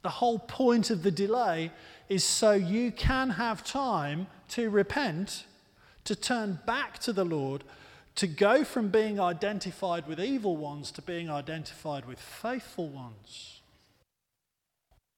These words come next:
But it's urgent, because he'll come like a thief in the night, unexpected.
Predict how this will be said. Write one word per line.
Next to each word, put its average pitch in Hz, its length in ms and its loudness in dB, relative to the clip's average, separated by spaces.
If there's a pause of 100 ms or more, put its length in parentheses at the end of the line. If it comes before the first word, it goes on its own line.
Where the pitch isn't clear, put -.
(380)
But 208 100 2
it's 226 160 -8 (100)
urgent, 269 760 0 (840)
because 220 280 -2
he'll 233 140 0
come 294 260 -4
like 302 180 2
a 220 60 0
thief - 420 -4
in 220 120 -6
the 208 80 -6
night, 202 480 -6
unexpected. 226 1040 -6